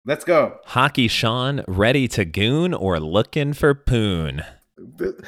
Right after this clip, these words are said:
Speaker 1: see, that's an answer for both. At least you can, if Tom Brady or, uh, Aaron Rodgers ready to throw over the hill, you have to choose one.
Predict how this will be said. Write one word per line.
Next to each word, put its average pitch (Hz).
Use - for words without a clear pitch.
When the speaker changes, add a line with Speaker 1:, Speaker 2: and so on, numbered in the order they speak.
Speaker 1:
see, 220
that's 247
an 240
answer 220
for 190
both. 147
At 160
least 226
you 180
can, 175
if 147
Tom 180
Brady 175
or, 151
uh, 151
Aaron 160
Rodgers 156
ready 156
to 151
throw 160
over 151
the 147
hill, 156
you 151
have 151
to 143
choose 175
one. 120